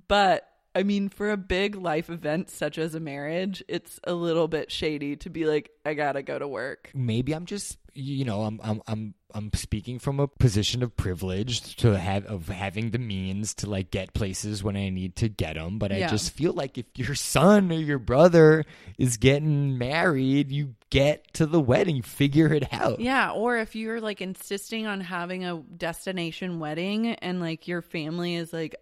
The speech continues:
Speaker 1: "It's gonna be hard for us to get there," then you factor, like you said, you factor that into the budget of the entire wedding is like, "Okay, we need to pay for the family's, like, travel accommodations."
Speaker 2: It's a no-brainer. Or you have the wedding in the place where your family lives.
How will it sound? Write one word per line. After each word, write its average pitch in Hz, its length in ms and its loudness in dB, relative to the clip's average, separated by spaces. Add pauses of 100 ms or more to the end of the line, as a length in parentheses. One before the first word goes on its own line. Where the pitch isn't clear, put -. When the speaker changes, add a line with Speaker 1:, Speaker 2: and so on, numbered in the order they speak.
(140)
Speaker 1:
"It's - 100 -16
gonna 190 220 -2
be 170 140 -8
hard 151 440 -10
for 175 100 -4
us 170 200 -6
to 170 80 -8
get 160 240 -12
there," 180 260 -2
then 175 160 -4
you 170 120 -6
factor, 156 680 -6
like 175 220 -6
you 180 100 -6
said, 165 320 -2
you 156 80 -10
factor 165 460 -4
that 160 180 -4
into 160 180 -8
the 147 100 -8
budget 160 500 -4
of 151 160 -6
the 151 140 -6
entire 151 440 -6
wedding 147 360 -6
is 139 140 -14
like, 143 300 -6
"Okay, 151 220 -10
we 139 100 -14
need 156 180 -6
to 151 60 -8
pay 160 320 -2
for 147 160 -8
the 143 120 -6
family's, 143 500 -10
like, 131 120 -12
travel 143 460 -8
accommodations." - 960 -16
Speaker 2:
It's - 100 4
a 190 40 8
no-brainer. 190 420 6 (320)
Or 180 360 8 (280)
you 143 160 8
have 151 320 2
the 156 80 10
wedding 151 480 6 (100)
in 143 420 0
the 139 60 2
place 143 320 0
where 143 80 -2
your 139 80 -2
family 165 340 -4
lives. - 500 -14